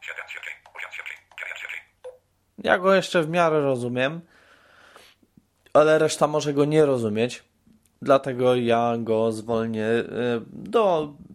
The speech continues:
Speaker 2: może jedynki, tak jak było poprzednio, albo do dwójki.
Speaker 1: Osiem, siedem, sześć, pięć, cztery, wolniej, trzy, wolniej, dwa, wolniej.
Speaker 2: No, chyba tyle wystarczy.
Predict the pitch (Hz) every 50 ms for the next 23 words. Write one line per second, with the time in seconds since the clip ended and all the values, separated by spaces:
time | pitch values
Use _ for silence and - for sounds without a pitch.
0 | - - 135 139 135 123 120 117 110 107 104 104 107 107 110 101 - 113 101 101
1 | 101 101 - 110 101 123 113 104 107 101 104 104 104 101 - 113 110 - - -
2 | 113 107 104 107 110 107 - 104 117 110 104 120 120 110 123 113 107 107 113 117
3 | 110 - - 73 - - _ _ _ _ _ _ - - - - - - - -
4 | - - - _ - - 78 - - - - 82 78 - - - - - 85 85
5 | 80 78 85 82 - - - - 85 82 78 73 80 82 85 82 - _ - 87
6 | 85 85 92 92 90 90 90 85 85 - _ _ _ _ _ - 285 - - -
7 | - 160 139 127 117 - 117 110 110 107 104 107 - - 92 95 - - - -
8 | -